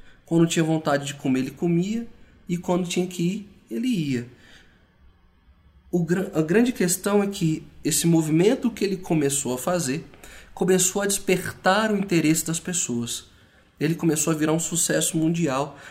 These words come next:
As pessoas se perguntavam e se questionavam: "Por que que você tá correndo? Por que que você corre tanto?" E aí, não só ter virado um sucesso, as pessoas começaram a observá-lo assim: "Esse cara sabe o que tá fazendo.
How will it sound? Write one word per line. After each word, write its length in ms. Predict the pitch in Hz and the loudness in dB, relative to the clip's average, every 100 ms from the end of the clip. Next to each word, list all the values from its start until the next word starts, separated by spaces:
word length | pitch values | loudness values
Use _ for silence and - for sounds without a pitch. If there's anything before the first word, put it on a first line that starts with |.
| - | -8
As 140 | 135 - | -4 -2
pessoas 400 | 156 - 185 196 | 0 0 0 0
se 80 | |
perguntavam 580 | - 190 190 190 - 175 | 0 0 0 -2 0 0
e 60 | 180 | -2
se 80 | - | -4
questionavam: 600 | 190 - 165 139 143 - - - - - | -4 -2 0 0 -2 -8 -20 -20 -20 -2
"Por 220 | 311 320 | 2 2
que 180 | 320 320 | 2 -2
que 80 | 302 | -2
você 80 | 311 | -4
tá 120 | 294 | -6
correndo? 500 | - 190 139 117 113 - - - _ _ | -2 0 2 0 -2 -10 -20 -20 _ _
Por 140 | 294 - | -8 -6
que 100 | 311 | -4
que 80 | |
você 120 | - 240 | -4 -6
corre 320 | - 180 175 | -4 -4 -4
tanto?" 400 | - 107 - - - - - - - - - - - | -8 -10 -10 -20 -20 -20 -20 -20 -20 -20 -20 -14 -2
E 160 | 196 | 2
aí, 340 | 190 214 277 - - - - - - - - _ | 4 4 2 -4 -20 -20 -20 -20 -20 -20 -20 _
não 180 | 160 175 | 6 6
só 260 | 190 185 180 | 6 4 2
ter 220 | 180 - | 0 0
virado 360 | 165 165 147 151 | 2 4 4 2
um 60 | |
sucesso, 500 | 151 160 - 185 208 | 0 0 0 0 0
as 80 | 196 | -2
pessoas 380 | 202 220 - 208 | -2 -2 0 -2
começaram 640 | 202 196 175 - 190 214 - - - - | -2 -4 -2 0 -2 -2 -8 -18 -20 -2
a 120 | 175 | 2
observá-lo 600 | 185 190 185 170 175 180 | 4 4 6 6 6 4
assim: 440 | 175 - 156 139 - - - - - | 2 2 2 0 -6 -20 -20 -20 -8
"Esse 220 | - - | -4 -4
cara 320 | - - 143 | -4 -2 0
sabe 400 | 151 - 226 175 | -2 -4 -4 -4
o 20 | - | -6
que 60 | |
tá 100 | - | -8
fazendo. 540 | 135 117 107 101 101 | -6 -4 -4 -6 -8